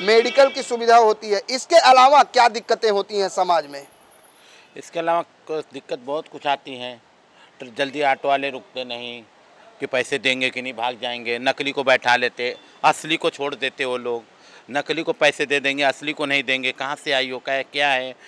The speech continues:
Speaker 2: बहुत सारी बातें हैं जनता करती है। उस पे सरकार ध्यान दे, नकली को निकाल बाहर करे, असली को अपने अपने जगह पे ठिकाने लगा दे। सरकार से ये अपील है हमारी, और कोई अपील नहीं है।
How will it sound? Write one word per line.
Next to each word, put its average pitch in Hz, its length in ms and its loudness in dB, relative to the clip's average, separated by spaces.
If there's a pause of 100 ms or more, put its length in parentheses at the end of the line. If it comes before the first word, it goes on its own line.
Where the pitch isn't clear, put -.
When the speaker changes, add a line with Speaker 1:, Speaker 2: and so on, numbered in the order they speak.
(160)
Speaker 2:
बहुत 185 160 4
सारी 156 280 2
बातें 139 380 0
हैं 131 160 -4
जनता 127 300 -4
करती 123 440 -6
है। 113 340 -14 (220)
उस 127 140 -10
पे 120 260 -4 (180)
सरकार 135 380 4
ध्यान 135 400 2
दे, 127 220 2 (240)
नकली 139 300 -4
को 147 160 -4
निकाल 139 360 2
बाहर 131 340 2
करे, 127 360 -4 (500)
असली 151 280 -2
को 156 100 2
अपने 147 200 -2
अपने 147 200 -8
जगह 139 240 2
पे 160 220 -2 (340)
ठिकाने 139 380 0
लगा 135 320 4
दे। 127 220 -4 (240)
सरकार 131 320 0
से 143 200 -4
ये 131 120 -4
अपील 143 340 -4
है 151 220 -2 (300)
हमारी, 127 400 0
और 123 220 -2
कोई 127 260 -6
अपील 127 320 -4
नहीं 143 180 -8
है। 156 160 -12